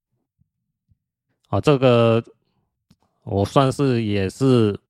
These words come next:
蒙对啊，哦，对不对？因为才前几天的事嘛，哦，才前几天就讲过的话嘛，对不对？那我有看到一个新闻标题，哦，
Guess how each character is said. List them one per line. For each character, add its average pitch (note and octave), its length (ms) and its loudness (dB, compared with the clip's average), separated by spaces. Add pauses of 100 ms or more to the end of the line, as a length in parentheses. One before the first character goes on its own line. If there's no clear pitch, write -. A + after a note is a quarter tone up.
(120)
蒙 B2 280 0
对 C3 160 2
啊， F#2 300 -4 (120)
哦， F2 280 -8
对 F#2 80 -4
不 F2+ 80 -4
对？ F#2 240 -2 (240)
因 A#2+ 140 -8
为 D3 80 -6
才 - 180 -4
前 C#3 260 0
几 A2+ 220 -6
天 C3+ 240 -2
的 G#2 140 -2
事 B2+ 280 -6
嘛， F2+ 140 -8 (100)
哦， F2 280 -4 (180)
才 - 180 -2
前 B2+ 240 -2
几 G#2+ 200 -4
天 B2 280 0
就 C3 160 0
讲 E2+ 240 -8
过 G#2+ 140 -2
的 G2 100 -2
话 G2+ 280 -2
嘛， D2 260 -16
对 G#2+ 100 -6
不 F#2+ 120 -2
对？ F#2 200 0 (3000)
那 D#3+ 200 4
我 C#3+ 140 4
有 C#3 160 2
看 C3+ 240 -8
到 C3 160 0
一 B2+ 80 -2
个 A2+ 140 -2
新 C3 260 -2
闻 A2+ 160 0
标 A2+ 220 4
题， F2+ 240 -4
哦， E2+ 400 -4